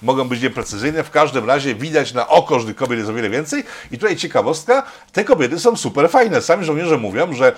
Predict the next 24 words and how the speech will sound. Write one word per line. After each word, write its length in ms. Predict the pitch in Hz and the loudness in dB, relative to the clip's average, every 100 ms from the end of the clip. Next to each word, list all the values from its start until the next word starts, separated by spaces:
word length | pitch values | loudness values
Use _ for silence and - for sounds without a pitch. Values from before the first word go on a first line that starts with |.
| - - | -4 -6
e, 200 | 98 95 | 0 0
te 260 | - 165 151 | 4 4 6
młode 360 | 127 151 131 | 2 2 0
kobiety, 480 | - 110 98 85 131 | -2 -2 -2 -6 -8
które 200 | 127 120 | -6 -4
idą 220 | 127 120 | 0 0
do 100 | 110 | 0
armii, 340 | 87 87 107 113 | -2 -4 -6 -14
chcą 480 | - 117 117 117 | 0 2 2 0
się 160 | 110 123 | -6 -6
uczyć, 500 | - 127 117 120 104 | -4 -4 -4 -8 -12
działać, 440 | 92 131 120 113 | 0 4 6 4
pracować 580 | - 127 135 139 127 117 | 0 -4 2 2 2 -2
i 40 | 117 | -2
chcą 240 | 156 131 | -2 -2
generalnie 340 | 131 143 135 | -2 -4 -2
rozwijać 420 | 139 120 180 185 - | -2 -2 -4 -4 -4
swoje 320 | - 170 160 | -2 -2 0
różne 300 | 180 160 170 | -4 -2 -2
umiejętności, 680 | 180 196 160 214 226 220 | -2 -4 -2 0 0 -2
które 160 | 165 147 | -4 -2
pozwolą 320 | 131 139 143 | 2 6 4
im 120 | 131 | 4
wreszcie 360 | 117 131 - 131 | 0 0 2 0